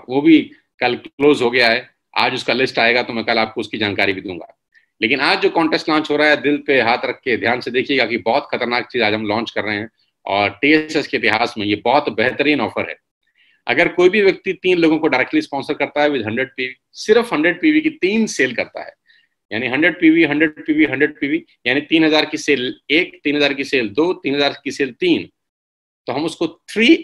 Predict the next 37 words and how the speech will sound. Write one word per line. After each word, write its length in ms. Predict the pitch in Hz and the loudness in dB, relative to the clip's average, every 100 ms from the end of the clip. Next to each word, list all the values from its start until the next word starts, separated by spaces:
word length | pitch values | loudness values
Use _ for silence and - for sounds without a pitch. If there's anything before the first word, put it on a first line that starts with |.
| - | -2
exclusive 540 | 139 - 170 156 165 160 | -4 0 4 6 6 4
shirts 260 | 170 175 135 | 2 2 2
देते 260 | 123 123 143 | 0 0 0
हैं 100 | 135 | 0
worth 200 | 120 123 | 0 -2
rupees 280 | 120 131 - | -8 -10 -6
seventy 260 | 110 110 117 | -6 -6 -6
five 240 | 113 117 | -2 -2
hundred, 300 | 120 113 123 127 - - - | -2 -6 -6 -8 -18 -20 -8
जो 200 | 101 113 | -6 -6
कि 80 | 139 | -4
मेरे 160 | 131 131 | -2 -4
पर्सनल 540 | - 143 - 160 156 | -2 -4 -4 -2 -2
brand 380 | 104 110 127 113 | 0 0 0 -2
के 80 | 123 | -4
साथ 200 | 123 117 127 | -2 -2 -4
है, 160 | 127 _ _ 104 | -8 _ _ -12
जिसमें 260 | 101 139 | -8 -4
मेरे 140 | 131 127 | -2 -2
personal 420 | - 139 - 135 | -4 -6 -6 -8
sign 400 | - 120 143 160 | -4 -2 0 0
की 180 | 147 123 | 0 -2
autograph 520 | 98 117 113 113 127 | -2 -2 0 0 -2
है। 120 | 127 _ - - _ - | -12 _ -20 -20 _ -10
It's 120 | 113 139 | -8 -4
a 100 | 117 | 0
hundred 240 | 160 165 | 0 0
percent 220 | 139 143 117 - | -4 -6 -4 -2
cotton 220 | 156 131 135 | -2 -4 -4
fabric, 260 | 117 131 139 - | -2 -4 -6 -4
cost 120 | 113 117 | -4 -4
rupees 180 | 127 127 127 | -8 -8 -8
twenty 140 | 117 113 | -10 -2
five 200 | 131 127 | -2 0
hundred 360 | 127 120 - 120 - | -4 -6 -6 -8 -6
post 160 | 104 98 139 | -4 -2 -2
shirt, 140 | 147 | -4